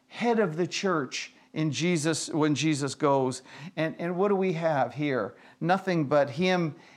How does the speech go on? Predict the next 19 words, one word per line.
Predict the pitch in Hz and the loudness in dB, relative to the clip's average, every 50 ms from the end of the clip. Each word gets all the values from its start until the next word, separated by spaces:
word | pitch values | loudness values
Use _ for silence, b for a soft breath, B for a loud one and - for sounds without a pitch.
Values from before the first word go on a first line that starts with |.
| B _ - | B _ -2
and, | 151 156 151 147 147 147 143 131 - | 0 2 2 2 2 0 -2 -2 -4
uh, | - - 151 147 139 135 135 127 117 - 240 240 226 | -2 0 2 2 4 4 4 4 2 0 -2 -6 -8
and | 202 156 156 156 | -6 -4 -4 -4
his | 135 147 180 170 160 156 - - b b b b b b _ _ | -2 0 0 0 0 0 -4 -8 b b b b b b _ _
failure | - - - - - 208 214 220 220 214 208 196 147 139 123 107 101 98 - B B B B B B - 165 165 175 | -20 -20 -20 -4 0 2 2 4 4 2 2 0 0 -2 -2 -4 -4 -6 -10 B B B B B B -8 -8 -6 -6
he | 180 160 156 214 | -4 -2 -2 -2
turns | - - - 220 233 240 220 156 208 | -2 -2 -2 -2 0 0 0 0 0
around | 196 196 196 196 196 190 | 2 4 4 4 4 4
when | 190 185 | 2 0
Jesus | 160 147 196 202 175 180 185 147 | 0 -2 -2 -2 -2 -2 -4 -2
said, | - 180 175 175 | 0 0 2 2
"Look, | 180 170 170 | 2 2 2
I've | 165 151 156 160 151 | 4 4 4 4 4
gotta | 175 170 160 160 | 2 2 2 2
go | 143 156 | 2 0
to | 151 139 | -2 -2
the | 123 147 | -4 -8
cross." | - - 160 160 165 175 175 - - B B B B - | -6 -2 -2 0 0 0 -2 -4 -8 B B B B -2
And | 185 190 185 139 | 0 0 0 -2